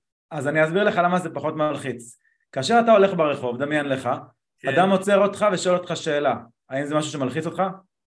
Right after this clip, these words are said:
Speaker 2: אם אני לא מכיר אותו? נראה לי קצת מוזר, לא?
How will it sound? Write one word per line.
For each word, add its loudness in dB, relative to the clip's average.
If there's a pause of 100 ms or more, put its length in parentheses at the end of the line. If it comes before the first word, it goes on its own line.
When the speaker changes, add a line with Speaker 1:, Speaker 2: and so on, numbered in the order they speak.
(240)
Speaker 2:
אם -4
אני 2
לא 2
מכיר 2
אותו? -6 (1600)
נראה -4
לי -2
קצת -6
מוזר, -2
לא? -4